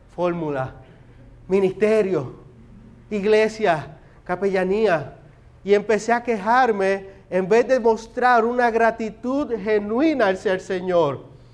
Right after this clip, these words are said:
Pero miren esto, mientras orábamos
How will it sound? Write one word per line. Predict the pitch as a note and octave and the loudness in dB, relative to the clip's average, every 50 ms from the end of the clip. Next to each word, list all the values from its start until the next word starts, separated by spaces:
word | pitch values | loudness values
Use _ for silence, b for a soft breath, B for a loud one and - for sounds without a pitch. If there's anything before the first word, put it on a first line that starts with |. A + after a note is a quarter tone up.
| b b b b b b b b b b - | b b b b b b b b b b 0
Pero | G3+ G3+ G#3+ A3 | 2 4 4 6
miren | A3 B3 C4 B3+ B3+ | 6 6 6 6 6
esto, | C#4+ D#4+ E4+ E4 - - A3 E3 C#3 - - - - - - _ - - - - - | 4 4 2 2 -2 -4 -4 -4 -4 -6 -12 -20 -20 -20 -20 _ -20 -20 -20 -10 -4
mientras | G#3+ B3+ C4 B3+ B3+ B3+ C4 B3+ B3 A#3+ B3 B3+ | 0 4 4 4 4 2 0 0 0 0 0 0
orábamos | A#3+ A#3 A#3+ C#4 D#4+ E4 D4+ C4 A#3+ A3+ A3+ A#3 A#3+ C4+ D4 - - - | 0 0 2 2 4 4 4 4 4 4 4 4 4 4 2 0 -10 -20